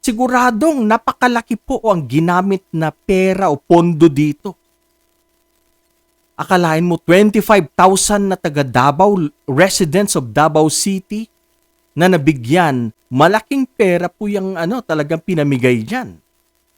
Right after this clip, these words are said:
Nung, ah, umattend ng, ah, hearing si dating Pangulong Digong sa lower house, I think na-mention niya po doon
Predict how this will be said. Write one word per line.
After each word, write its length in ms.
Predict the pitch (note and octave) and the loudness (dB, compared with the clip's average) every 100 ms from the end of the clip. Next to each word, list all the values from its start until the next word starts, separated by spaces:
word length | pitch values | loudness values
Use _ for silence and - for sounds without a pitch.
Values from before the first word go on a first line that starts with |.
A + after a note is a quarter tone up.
| _ _ _ _ _ _ F#3 | _ _ _ _ _ _ 0
Nung, 320 | C4+ C#4+ C#4 | 0 0 2
ah, 320 | C4+ B3+ B3 | 6 6 4
umattend 640 | B3 B3+ B3+ D4 C#4 E3 - - - - | 4 2 4 2 0 -2 -4 -6 -10 -6
ng, 320 | F3 A3 A3 G#3+ | 0 0 2 0
ah, 80 | |
hearing 640 | F#3+ G3+ B3 A#3 A#3 C#3 A#2 _ | 0 2 2 2 0 -2 -8 _
si 160 | - G3 | -6 -2
dating 400 | F3 G#3 A3 G#3 | 2 2 0 -2
Pangulong 480 | G3+ G3+ G#3 G3+ E3 | 0 4 4 2 0
Digong 560 | B2 G3 E3 F3 C#3+ | 0 0 2 2 0
sa 320 | - D#3 C#3+ C3 | -4 -2 0 2
lower 400 | B2+ E3+ F#3 - | 2 2 2 0
house, 560 | C#3+ G#2 - - - _ _ _ _ _ _ _ _ _ - | -6 -8 -10 -10 -14 _ _ _ _ _ _ _ _ _ -4
I 160 | D#3+ | -2
think 240 | D#3+ D4 - - | 0 -4 -6 -4
na-mention 720 | D3 D3+ F3 F#3+ - G#3 G3 | 0 2 2 -2 -2 0 0
niya 160 | F#3 | 0
po 160 | F3+ F3+ | -2 -4
doon 480 | D3 E3+ G#3 F3+ | -2 -2 -4 -8